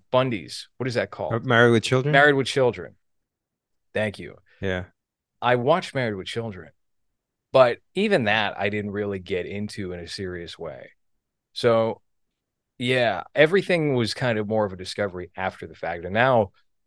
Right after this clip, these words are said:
Speaker 1: I'm just constantly skimming through archive dot org, which is where I watched tonight's movie, Flintstones
Speaker 2: Mm-hmm.
Speaker 1: on the Rocks,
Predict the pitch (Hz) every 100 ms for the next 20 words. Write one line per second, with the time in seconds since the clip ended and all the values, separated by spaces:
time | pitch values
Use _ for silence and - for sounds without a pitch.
0 | - 107 101 107 - 120 127 - 120 107
1 | 98 92 - _ - - 113 104 - 104
2 | 101 104 107 - 117 101 90 92 95 69
3 | 104 95 82 87 _ - 92 90 104 110
4 | 110 98 107 - - 110 101 95 - 101
5 | 107 87 76 - 98 107 107 90 82 76
6 | 101 101 90 87 90 80 -